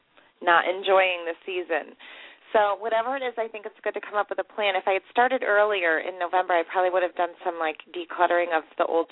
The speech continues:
toys and organizing in the end of November to kind of, like,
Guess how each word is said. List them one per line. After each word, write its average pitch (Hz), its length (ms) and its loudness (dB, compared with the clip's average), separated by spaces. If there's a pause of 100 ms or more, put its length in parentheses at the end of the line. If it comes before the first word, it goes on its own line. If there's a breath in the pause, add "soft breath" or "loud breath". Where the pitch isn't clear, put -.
toys 170 260 2
and 160 80 -8
organizing 190 800 -2
in 180 120 -10
the 175 180 -4
end 185 220 -2
of 185 200 2 (840 loud breath)
November 185 460 2
to 196 120 -6
kind 175 240 -4
of, 170 140 -4
like, 170 180 0